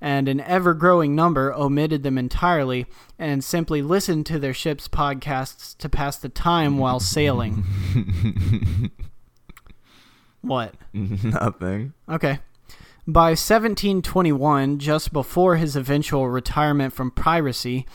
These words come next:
Speaker 1: Ashford sat down with another pirate friend of his, who simply went by No Beard,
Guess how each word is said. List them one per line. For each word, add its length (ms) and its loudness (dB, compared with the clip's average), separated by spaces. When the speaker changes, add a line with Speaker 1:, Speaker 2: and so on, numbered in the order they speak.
Speaker 1:
Ashford 520 0
sat 280 0
down 280 2
with 160 -2
another 400 2
pirate 420 0
friend 320 -4
of 100 -12
his, 340 -6
who 120 2
simply 400 2
went 380 -2
by 220 2
No 360 4
Beard, 480 -2